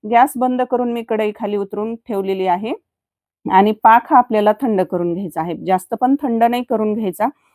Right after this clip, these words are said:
अगदी थोडासा कोमटपेक्षा थोडासा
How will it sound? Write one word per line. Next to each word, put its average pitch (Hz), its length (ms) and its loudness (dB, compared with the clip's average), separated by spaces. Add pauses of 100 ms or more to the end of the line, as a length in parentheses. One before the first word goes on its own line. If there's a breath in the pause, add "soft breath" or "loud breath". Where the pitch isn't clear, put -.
(380 soft breath)
अगदी 220 460 0
थोडासा 240 480 4
कोमटपेक्षा 226 1120 -2
थोडासा 208 360 -2